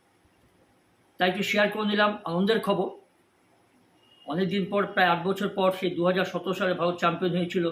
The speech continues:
ঢাকাতে মালয়েশিয়াকে হারিয়ে। এবার রাজগীরে ওই ইউনিভার্সিটির হকি মাঠে, অ্যাস্ট্রোটার্ফ হকি মাঠে ভারত আবার দক্ষিণ কোরিয়াকে চার একে হারিয়ে চ্যাম্পিয়ন হলো।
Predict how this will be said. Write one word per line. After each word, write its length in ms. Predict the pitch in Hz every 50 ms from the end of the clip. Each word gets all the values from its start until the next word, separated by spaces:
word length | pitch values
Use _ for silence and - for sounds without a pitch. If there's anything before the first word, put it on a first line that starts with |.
| - 139
ঢাকাতে 360 | 135 143 151 - 175 - 165 151 151 151 - _
মালয়েশিয়াকে 440 | - 143 156 156 - 180 170 170 160
হারিয়ে। 260 | 135 139 139 143 156 - - _ _ _ _ _ _ _ _ _ _ _ _
এবার 280 | - 156 156 170 170 165 165 - - -
রাজগীরে 560 | 139 - 156 165 175 165 165 156 190 180 180 170 175 - - _ _ _ _ _ _ _ _ _ _ _ _ _ _ _ _ _ _ _ _ _ _ _ _ _ _ _ _ _ - - _ _ _ -
ওই 140 | 156 156 151 147 - - - _ _ _ _ _ _ _
ইউনিভার্সিটির 640 | - 165 175 190 185 190 180 190 190 175 190 190 180 - - - _ _ _ _ _ _ _ _ _ _ _ _ _ _ _ _ _ -
হকি 220 | 156 - - 202
মাঠে, 300 | 180 180 170 175 180 190 165 143 - - _ _
অ্যাস্ট্রোটার্ফ 500 | - 143 - - - 175 - - 127 - - - - _ _ _ _ _ _ _ _ _ _ _ -
হকি 220 | 139 143 - 180
মাঠে 220 | 165 165 160 170 160
ভারত 300 | 131 123 156 165 156 151 - - _ _ _ _ _ _ _ _ _ _
আবার 240 | - - - 180 185 180 175
দক্ষিণ 260 | 175 175 - - 175 170
কোরিয়াকে 320 | 185 180 175 165 170 175 160 - -
চার 160 | - 170 160
একে 160 | 160 156 170
হারিয়ে 280 | 151 143 151 143 151 147
চ্যাম্পিয়ন 400 | 147 - 139 127 123 123 123 117
হলো। 240 | - - - -